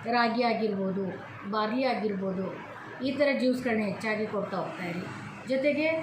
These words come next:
ನಿಂಬೆ ಹಣ್ಣು, ಈ ಇರಳೆ ಹಣ್ಣು, ಈ ಥರ ಜ್ಯೂಸ್ಗಳನ್ನ ಮಕ್ಕಳಿಗೆ ಹೆಚ್ಚಾಗಿ ಕೊಡಿ. ಯಾಕಂದರೆ ವಿಟಮಿನ್ ಸಿ ಇರೋದ್ರಿಂದ ಅದು ಮಕ್ಕಳಿಗೆ ಒಂದು ಪೋಷಕಾಂಶ ರೂಪದಲ್ಲಿ ಸಿಗ್ತದೆ.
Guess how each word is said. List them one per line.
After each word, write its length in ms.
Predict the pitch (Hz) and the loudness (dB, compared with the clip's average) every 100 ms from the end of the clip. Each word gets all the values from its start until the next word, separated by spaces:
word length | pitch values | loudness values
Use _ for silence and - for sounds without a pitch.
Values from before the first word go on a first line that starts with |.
| 311 - | -4 -4
ನಿಂಬೆ 300 | 233 262 262 | 2 4 4
ಹಣ್ಣು, 600 | 262 247 226 220 214 - - - 226 | 4 2 2 0 -4 -8 -10 -10 -4
ಈ 40 | 214 202 220 | 0 2 2
ಇರಳೆ 200 | 254 277 | 4 4
ಹಣ್ಣು, 580 | 254 226 220 220 - - - 285 | 4 2 0 -2 -4 -8 -4 -2
ಈ 40 | |
ಥರ 160 | 302 294 240 | 4 4 4
ಜ್ಯೂಸ್ಗಳನ್ನ 440 | 254 254 247 233 226 | 2 2 0 0 0
ಮಕ್ಕಳಿಗೆ 320 | 196 214 208 | -2 -2 0
ಹೆಚ್ಚಾಗಿ 340 | 202 - 226 226 | -2 0 -2 0
ಕೊಡಿ. 140 | 190 | 0
ಯಾಕಂದರೆ 260 | 202 240 240 | 0 0 0
ವಿಟಮಿನ್ 360 | 240 254 247 | 0 2 0
ಸಿ 140 | - 254 | 0 -2
ಇರೋದ್ರಿಂದ 500 | 262 233 208 196 185 220 - - - - | 0 0 -2 -2 -2 -4 -6 -10 -12 -8
ಅದು 200 | 233 254 | -2 0
ಮಕ್ಕಳಿಗೆ 380 | 240 262 269 262 | 0 0 2 4
ಒಂದು 240 | 226 220 | 2 0
ಪೋಷಕಾಂಶ 460 | 226 226 220 220 214 214 | -2 -4 -4 -4 -4 -4
ರೂಪದಲ್ಲಿ 440 | 202 185 214 208 202 | -4 -4 -4 -2 -2
ಸಿಗ್ತದೆ. 380 | - - 180 | -6 -6 -6